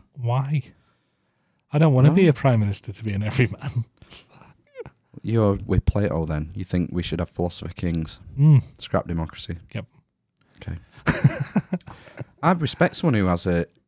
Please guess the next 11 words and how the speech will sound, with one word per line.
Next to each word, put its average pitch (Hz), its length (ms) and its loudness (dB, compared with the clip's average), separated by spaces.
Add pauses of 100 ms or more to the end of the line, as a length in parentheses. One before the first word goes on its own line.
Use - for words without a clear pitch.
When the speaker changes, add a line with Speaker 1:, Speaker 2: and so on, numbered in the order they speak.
(260)
Speaker 2:
um, 85 500 -2 (140)
an 85 80 -6
education 82 520 -4
in 78 80 -6
classics - 680 -8 (600)
and - 260 2
Speaker 1:
Mm. - 40 -14 (420)
Speaker 2:
Rome 82 340 -2
and 80 80 -6
stuff. - 380 -8 (360)
Speaker 1:
Yeah. 120 200 -6